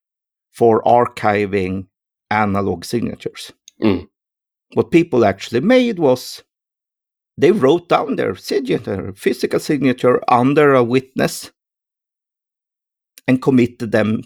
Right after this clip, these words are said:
Speaker 1: through Git as a J peg file.
Speaker 2: Mm-hmm.
Speaker 1: And then attached them to a specific contract, in this case, or code of conduct.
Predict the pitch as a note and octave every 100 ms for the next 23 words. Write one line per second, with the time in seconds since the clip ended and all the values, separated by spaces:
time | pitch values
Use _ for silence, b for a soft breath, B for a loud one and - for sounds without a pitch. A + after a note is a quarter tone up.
0 | - B2+ G2 D3 - - - b b b
1 | - F3 - C3+ C3 B2 A#2 A2+ - _
2 | _ _ - C3+ C#3 A2 - - - _
3 | _ _ - G2+ A2+ C#3 _ _ _ _
4 | _ _ _ C#3 C#3 A#2 A2 - G#2+ -
5 | - F2+ F2+ - G2+ F2+ G2+ _ _ -
6 | F#2+ - G#2 A#2 G#2+ - A#2 G#2+ - -
7 | - G2 G#2 - G2 F2+ - - F#2 -
8 | F#2+ - G2+ A2+ A2+ - -